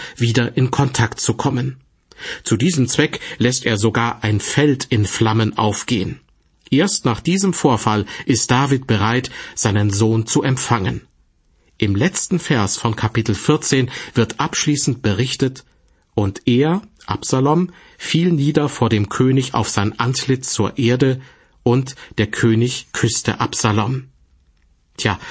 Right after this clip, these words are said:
eine echte Versöhnungsszene sieht anders aus. Wie zwei Fremde, wie ein König und sein Untertan begegnen sich Vater und Sohn.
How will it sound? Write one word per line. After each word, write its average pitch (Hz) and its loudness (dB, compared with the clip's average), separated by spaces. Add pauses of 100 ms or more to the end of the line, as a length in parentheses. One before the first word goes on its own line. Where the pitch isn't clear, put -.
(140)
eine 104 0 (160)
echte 131 0
Versöhnungsszene 131 2 (200)
sieht - -2
anders 127 0
aus. - -4 (380)
Wie 180 2
zwei 156 0
Fremde, 123 0 (200)
wie 131 0
ein 101 -2
König 175 2
und 117 -2
sein 113 2
Untertan 143 2 (260)
begegnen 127 2
sich 113 -2
Vater 110 0
und 123 2
Sohn. 110 0